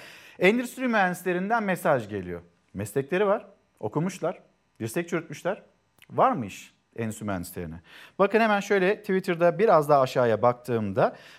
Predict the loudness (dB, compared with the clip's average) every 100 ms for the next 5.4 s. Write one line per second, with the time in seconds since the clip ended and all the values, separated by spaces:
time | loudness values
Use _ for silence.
0 | _ 2 4 4 2 0 -2 -6 -4 -4
1 | -8 -8 -4 0 0 -2 -10 -2 -2 0
2 | -4 -4 -6 -8 -10 _ -20 -20 _ 2
3 | 4 4 2 0 -2 -6 -2 0 0 -2
4 | -2 -4 -4 -6 -8 _ -8 -8 -6 -8
5 | -4 -2 -2 -4